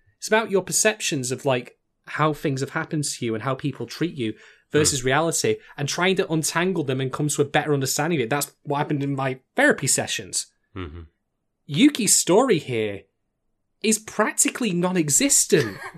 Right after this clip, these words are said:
Speaker 1: And I know that he's dead, so obviously he can't tell that now. But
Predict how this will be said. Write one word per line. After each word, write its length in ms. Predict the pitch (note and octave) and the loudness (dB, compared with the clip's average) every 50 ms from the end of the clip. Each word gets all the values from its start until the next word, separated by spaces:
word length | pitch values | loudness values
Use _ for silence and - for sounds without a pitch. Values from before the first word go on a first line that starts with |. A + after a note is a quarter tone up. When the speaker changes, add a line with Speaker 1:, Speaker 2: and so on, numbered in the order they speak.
| - - _ _ _ _ _ - - - _ _ _ _ - - | -20 -20 _ _ _ _ _ -20 -20 -20 _ _ _ _ 2 4
Speaker 1:
And 280 | A3 A3 G#3+ G#3 G3+ - - - | 6 6 6 4 0 -4 -6 0
I 180 | - G3+ A3+ B3 | 4 4 4 6
know 240 | A#3 C4+ D#4 F4 D#4 | 6 8 8 8 8
that 140 | - - - | 6 4 4
he's 200 | F#3+ G3 F3+ F#3 | 4 2 2 4
dead, 420 | - G#3 G3 C#3+ A#2+ A#2 D#3+ - - | 4 4 6 6 4 0 -2 -2 -2
so 180 | - - F#3+ | 2 4 4
obviously 340 | G3 G3 G#3 G3 - - F3+ F3 | 4 6 4 2 4 4 2 2
he 40 | E3 | 2
can't 300 | - F3 F3+ F#3 E3 D3+ | 0 0 0 0 0 0
tell 280 | - - F#3+ F#3+ F#3 | 0 2 4 4 4
that 200 | E3+ D3 C3 C3 | 2 0 -2 -2
now. 420 | C#3 D#3+ G3+ G3 D#3 A2+ G2+ G2+ G#2 - - - _ _ _ _ _ _ _ _ _ - _ _ _ _ _ _ _ _ _ _ _ - - | 0 2 2 4 2 2 0 -4 -6 -8 -16 -20 _ _ _ _ _ _ _ _ _ -20 _ _ _ _ _ _ _ _ _ _ _ -8 0
But 180 | - G3+ G#3+ | 2 2 2